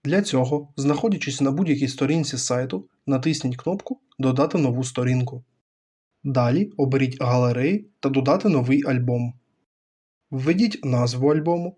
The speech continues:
наприклад, День вчителя. По карті сайту оберіть потрібну колекцію альбомів. В моєму випадку це шкільна фотогалерея. Додайте ключові слова.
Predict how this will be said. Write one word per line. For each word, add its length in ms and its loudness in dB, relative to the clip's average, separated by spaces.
наприклад, 540 0
День 220 2
вчителя. 640 -4
По 120 0
карті 320 0
сайту 380 0
оберіть 420 0
потрібну 420 0
колекцію 480 0
альбомів. 480 -4
В 40 -2
моєму 340 4
випадку 520 -2
це 120 -2
шкільна 380 0
фотогалерея. 800 -2
Додайте 400 2
ключові 400 -2
слова. 460 -2